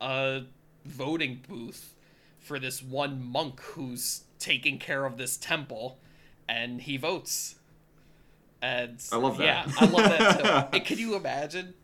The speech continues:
Speaker 1: Can you imagine? <laughs> A, like, it's, it's just incredible looking at the philosophy there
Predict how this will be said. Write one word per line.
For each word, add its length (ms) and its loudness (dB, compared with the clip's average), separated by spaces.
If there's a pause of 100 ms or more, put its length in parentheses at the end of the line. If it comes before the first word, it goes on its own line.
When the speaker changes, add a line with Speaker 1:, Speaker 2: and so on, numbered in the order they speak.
Speaker 1:
Can 160 -6
you 140 -6
imagine? 500 -6 (260)
<laughs> 220 -12
A, 100 -4 (640)
like, 360 2
it's, 320 -2
it's 200 -2
just 240 -4 (120)
incredible 580 -6
looking 260 -10
at 160 -6
the 200 -6 (160)
philosophy 1000 -8
there 460 -12